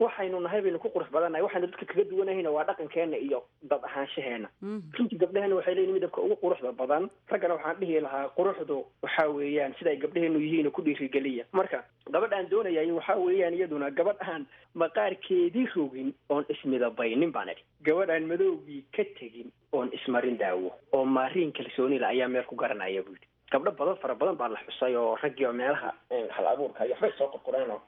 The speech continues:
Speaker 2: Hay.
Speaker 1: gabdho fara badan baa kulli hadda meeshii ku jira. Dee mid ay noqon doonto war uma hayne.
Speaker 2: Marka, een, <laughs> de horta Facebooka markaad eegtid, haddaad sawirrada hablaha eegtid, de inan maariin ama madoobiba kuma jirtaba. Mid bootar isku caddaysay iyo mid dawo isku caddaysay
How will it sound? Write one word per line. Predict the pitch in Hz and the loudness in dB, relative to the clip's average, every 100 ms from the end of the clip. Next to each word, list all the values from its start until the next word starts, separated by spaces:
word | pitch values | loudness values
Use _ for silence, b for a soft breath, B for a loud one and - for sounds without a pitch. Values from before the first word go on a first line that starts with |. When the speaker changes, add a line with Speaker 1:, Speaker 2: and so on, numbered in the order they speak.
| _ | _
Speaker 2:
Hay. | 226 226 226 | -8 -6 -6
Speaker 1:
gabdho | 220 - 190 | -2 0 0
fara | 143 139 | 0 0
badan | 170 190 | 2 0
baa | 170 | 0
kulli | 165 165 | -2 -2
hadda | 160 | 0
meeshii | 165 - 151 | -2 -2 -6
ku | 165 | -6
jira. | - 127 | -6 -2
Dee | 147 | 2
mid | 185 190 | 2 4
ay | |
noqon | 165 170 156 | 2 0 -2
doonto | 147 | 0
war | 160 160 | 0 0
uma | 160 | 0
hayne. | 135 139 131 - | -4 -4 -6 -6
Speaker 2:
Marka, | 254 302 320 269 262 | -6 -4 0 0 0
een, | 240 226 226 220 - 160 | -2 0 0 0 -6 -6
<laughs> | - 202 208 | -8 -6 -6
de | |
horta | 220 302 269 | -6 -4 -4
Facebooka | 285 262 214 247 233 | -4 -4 -6 -6 -4
markaad | 226 220 | -4 -4
eegtid, | 190 180 - 220 B B B B | -6 -8 -10 -12 B B B B
haddaad | 170 185 240 - | -6 0 2 0
sawirrada | 202 196 233 208 | -4 -2 -2 -4
hablaha | 180 202 196 - | -4 -4 -4 -6
eegtid, | 165 - 190 | -10 -10 -6
de | 208 | -4
inan | 214 277 269 247 | 2 4 4 2
maariin | 233 220 214 262 | 0 0 0 0
ama | 247 226 233 | 0 2 2
madoobiba | 233 214 208 208 208 240 | 2 2 2 2 2 -2
kuma | 233 220 | 0 -4
jirtaba. | - - 208 175 | -4 -6 -6 -4
Mid | 208 302 - | -2 -2 -4
bootar | 190 196 240 254 214 196 | -10 2 2 2 -4 -8
isku | - | -6
caddaysay | 202 180 180 190 - 240 - | -6 -6 -6 -8 -6 -6 -6
iyo | - 214 214 | -8 -6 -4
mid | 220 220 - - | -4 -6 -10 -18
dawo | 208 226 247 | -2 2 4
isku | 240 - 247 | 4 2 -2
caddaysay | 196 202 208 202 254 | -2 -2 -4 -4 -6